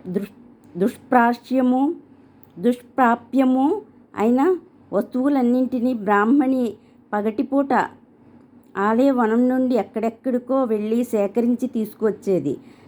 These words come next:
రాత్రి వాటిని పంచవటి క్రిందో బిలవ వృక్షం కిందో ఉంచి నన్ను పిలిచి ఆ వస్తు వినియోగం తెలిపేది. ఒక్కమారు జపమాల తిప్పానో లేదో సమాధిలో మునిగిపోగా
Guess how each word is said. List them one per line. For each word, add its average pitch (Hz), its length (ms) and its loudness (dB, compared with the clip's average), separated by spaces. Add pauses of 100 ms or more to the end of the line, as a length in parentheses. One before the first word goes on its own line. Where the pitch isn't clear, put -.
(100)
రాత్రి 226 440 0
వాటిని 254 560 0
పంచవటి 233 580 -4
క్రిందో 247 460 0
బిలవ 214 400 -2
వృక్షం 233 440 -4
కిందో 233 480 -2 (420)
ఉంచి 226 580 2 (340)
నన్ను 240 220 2
పిలిచి 226 680 -4 (320)
ఆ 220 80 0
వస్తు 226 420 -2
వినియోగం 254 640 0
తెలిపేది. 190 680 -2 (340)
ఒక్కమారు 226 680 0
జపమాల 226 580 -2
తిప్పానో 247 640 -2
లేదో 220 500 0 (540)
సమాధిలో 240 580 0
మునిగిపోగా 226 920 0